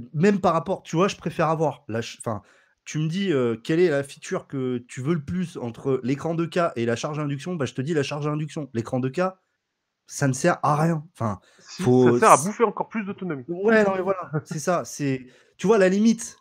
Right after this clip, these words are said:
Speaker 1: la démonstration que fait Sony avec les premium et l'écran quatre K, qui par contre est très bien optimisé, puisqu'il y a une gestion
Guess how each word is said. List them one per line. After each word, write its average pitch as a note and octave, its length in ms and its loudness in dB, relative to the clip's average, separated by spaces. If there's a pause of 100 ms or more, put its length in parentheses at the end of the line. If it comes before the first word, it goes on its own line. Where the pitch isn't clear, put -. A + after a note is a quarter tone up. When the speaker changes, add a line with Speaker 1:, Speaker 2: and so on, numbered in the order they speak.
Speaker 1:
la C#3 140 2
démonstration F3+ 640 -2
que - 40 -10
fait D#3+ 120 -6
Sony E3+ 280 -6
avec C3+ 220 -4
les - 80 -6
premium D#3+ 540 -2
et A#2+ 80 -2
l'écran C3 320 -6
quatre C#3 240 -6
K, D3 240 0 (340)
qui C3+ 140 -8
par D#3+ 220 -2
contre F3+ 220 -4
est A#2 100 -8
très - 160 0
bien F3+ 160 0
optimisé, E3 500 -4
puisqu'il - 280 -8
y - 40 2
a - 20 2
une A#2 80 2
gestion D#3 360 -4